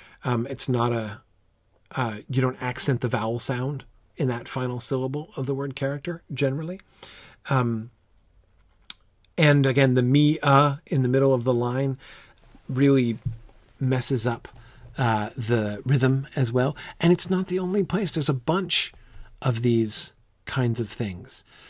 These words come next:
Um, just awkward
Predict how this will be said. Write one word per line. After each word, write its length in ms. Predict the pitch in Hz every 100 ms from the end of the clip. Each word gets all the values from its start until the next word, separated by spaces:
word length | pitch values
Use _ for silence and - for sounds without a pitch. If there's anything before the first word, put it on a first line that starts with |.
| - - -
Um, 420 | 117 107 101 101 _ _ _ _ _ _ - - _ _ _ _ _ _ _ _ _ _ _ _ _ _ _ _ _ -
just 300 | 151 147 - _ _ _ _
awkward 600 | - 165 - 151 113 110